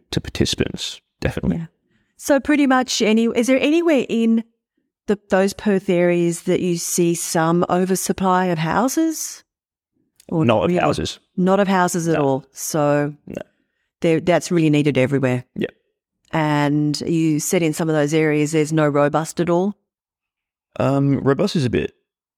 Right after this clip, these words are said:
Speaker 1: tricky. I know there isn't, if you're looking at it from places, there's barely any robust bedrooms available. Um, but in saying that, there's not many seeking robust.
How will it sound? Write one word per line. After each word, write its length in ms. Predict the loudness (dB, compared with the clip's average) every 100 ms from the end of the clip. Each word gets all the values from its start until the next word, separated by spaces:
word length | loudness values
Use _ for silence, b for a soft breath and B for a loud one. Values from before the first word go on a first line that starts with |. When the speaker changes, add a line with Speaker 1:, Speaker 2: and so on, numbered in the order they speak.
| _ _ _ _ -12
Speaker 1:
tricky. 400 | -2 -2 2 2
I 40 |
know 180 | 4 4
there 180 | 2 2
isn't, 420 | 0 -4 -4 -8 _
if 120 | -6 -2
you're 60 |
looking 180 | 0 2
at 60 | 0
it 60 | -2
from 180 | -4 -2
places, 560 | 0 2 2 0 -2
there's 120 | -2 -2
barely 340 | 0 0 0
any 320 | -2 -2 -4 _ _ _ _ _ _ _
robust 680 | -2 0 2 0 -2 -8 -10 _
bedrooms 380 | -2 0 2 0
available. 520 | 0 0 -2 -4 -10 _ _ -4
Um, 680 | 0 2 2 2 0 -4 -8 -6
but 80 | -4
in 60 | 0
saying 300 | 0 2 0
that, 160 | -2 -4
there's 180 | -2
not 100 | -2
many 400 | -2 -2 -2 -6 _
seeking 540 | -8 -2 0 0 -2 -4
robust. 580 | -4 -4 -4 -8 -10